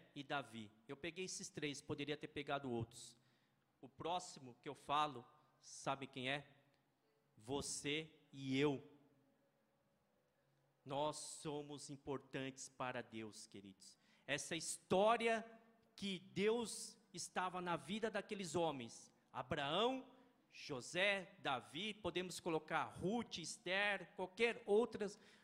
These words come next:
outros homens e mulheres de Deus. Nos dias de hoje, você e eu, nós, essa história continua. Essa história de caminhada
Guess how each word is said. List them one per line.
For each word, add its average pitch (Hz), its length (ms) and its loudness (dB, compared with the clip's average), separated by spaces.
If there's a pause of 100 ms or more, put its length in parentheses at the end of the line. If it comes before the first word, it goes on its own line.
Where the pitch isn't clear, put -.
(120)
outros 196 520 6
homens 233 380 6
e 220 40 -4
mulheres 190 420 0
de 175 80 -4
Deus. 190 540 4 (1080)
Nos 143 260 -4
dias 196 260 0
de 190 180 0
hoje, 156 500 2 (800)
você 156 580 0
e 180 240 0
eu, 127 240 2 (240)
nós, 139 760 0 (240)
essa 143 300 -4
história 143 720 -2 (260)
continua. 123 640 -2 (800)
Essa 147 280 -2
história 220 640 4
de 226 120 0
caminhada 196 840 4